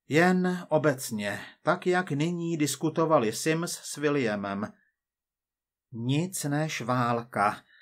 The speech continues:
řekl William. „Půl světa už vyhubila lepra z biologických zbraní.“ „Nicméně,“ poukázal Sims,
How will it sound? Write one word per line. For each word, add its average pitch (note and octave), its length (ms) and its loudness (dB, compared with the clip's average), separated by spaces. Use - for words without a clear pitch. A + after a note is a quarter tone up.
řekl A#2+ 320 -2
William. G2+ 680 -2
„Půl E3+ 280 8
světa D#3+ 680 4
už B2+ 200 0
vyhubila C3+ 600 4
lepra C#3 420 2
z C#3+ 80 -2
biologických D3+ 880 2
zbraní.“ C#3 680 0
„Nicméně,“ C3 1000 0
poukázal A2+ 720 -2
Sims, A2+ 580 -2